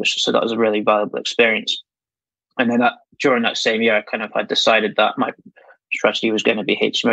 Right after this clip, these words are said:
Os, and I realized how critical it was to, um, have a good managing agent. And there wasn't a great deal of specialists. There was, you know, normal agencies who sort of did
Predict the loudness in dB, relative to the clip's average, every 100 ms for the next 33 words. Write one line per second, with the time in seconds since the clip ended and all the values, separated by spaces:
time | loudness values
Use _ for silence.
0 | 2 0 -2 0 0 -4 _ _ _ _
1 | _ 4 4 4 0 -2 0 -2 0 -2
2 | 0 2 4 2 0 -4 -2 0 -2 -4
3 | -2 0 4 2 0 -4 -6 -2 0 2
4 | 2 2 2 2 2 2 0 -4 -6 -6
5 | -6 -6 0 2 2 -2 -4 0 2 2
6 | 0 0 0 -2 -2 -2 -2 -2 -4 0
7 | 0 -2 -8 -12 -10 -8 -10 -8 -4 0
8 | 2 4 2 0 -2 -2 -2 -2 -4 -6
9 | _ -4 -2 -4 -6 0 2 2